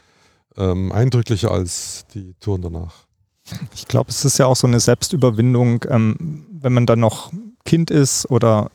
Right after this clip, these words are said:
Speaker 2: man geht in einer Gruppe oder mit jemand, der älter ist und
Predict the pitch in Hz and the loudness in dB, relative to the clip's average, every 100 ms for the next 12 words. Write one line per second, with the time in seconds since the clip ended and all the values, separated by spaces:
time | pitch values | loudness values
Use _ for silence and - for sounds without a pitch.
0 | _ - 120 117 120 120 117 - 139 143 | _ -6 -4 2 2 2 0 2 2 4
1 | 120 117 117 110 117 113 107 117 131 127 | 2 2 2 2 2 2 2 2 2 4
2 | 120 - - 113 110 | 2 0 -2 0 0